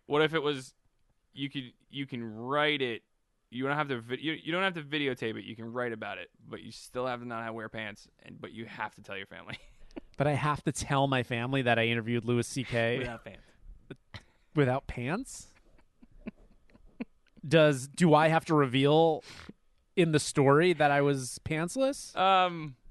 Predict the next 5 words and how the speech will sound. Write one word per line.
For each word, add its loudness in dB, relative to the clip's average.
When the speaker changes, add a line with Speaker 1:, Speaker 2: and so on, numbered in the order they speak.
Speaker 1:
you -6
could 2
allude 4
to -4
it. -4